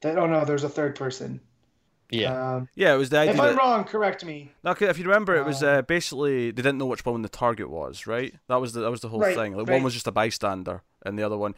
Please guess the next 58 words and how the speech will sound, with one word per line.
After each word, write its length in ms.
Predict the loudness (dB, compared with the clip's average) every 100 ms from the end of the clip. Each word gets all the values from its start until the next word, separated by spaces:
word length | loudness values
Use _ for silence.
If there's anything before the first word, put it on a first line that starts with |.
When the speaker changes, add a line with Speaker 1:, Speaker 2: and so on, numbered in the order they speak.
| -8 2
Speaker 3:
and 120 | 4
that's 180 | 4 6
why 60 |
I'm 120 | 4 4
thinking 280 | -4 -4
Superman, 480 | -6 -6 -2 0 0
because 340 | -2 -6 -8 -8 _ -2
his 220 | -2 0
world, 240 | 0 -2 -4
he's 140 | -6
kind 140 | -2
of 60 | -2
a 40 | 0
Speaker 1:
Mm. 60 |
Speaker 3:
bystander 560 | 0 0 -2 -2 -2 -2
almost, 400 | -2 -4 -8 -10
because 180 | -8 -8
it's 120 | -6
Manhattan 380 | -4 -2 -2 -2
Speaker 1:
Yeah. 60 |
Speaker 3:
playing 180 | -4 -4
games. 600 | -4 -6 -6 -10 -14 -16 _ _ _ _ _ _ _ _ _ -14
Speaker 1:
Yeah. 160 | -14 -16 _ _
Speaker 2:
Could 140 | 0
be, 200 | 0 -2 -2
but, 200 | 0 2
but 180 | 2 4
what 120 | 4
I'm 140 | 2 -2
thinking 220 | -10 -8
is, 140 | -10 -6
uh, 160 | -6 -6
you 80 | -8
know, 120 | -8
as, 360 | -10 -12 -12 -16 -18
uh, 40 | -18 _ _ -2
ob-, 160 | -2 0
obviously 460 | 0 0 -6 -10
there 200 | -6 -6
have 120 | -6 -6
been 300 | -8 -8 -14 _ _ _ -14
rumors 640 | -8 -6 -4 -4 -4 -10
since 340 | -12 -8 -8 -8
the 80 | -6
start 360 | 0 2 0
of 40 | -2
Doomsday 400 | -8 -8 -10 -8
Clock 320 | -6 -8 -6
that 180 | -6 -4
it'll 380 | -4 -4 -6 -10 _ _
end 220 | -4 -2 -4
up 100 | -4
with 160 | -8
some 240 | -6 -8 -6
sort 320 | -6 -4 -6
of, 60 | -8
you 80 |
know, 60 | -8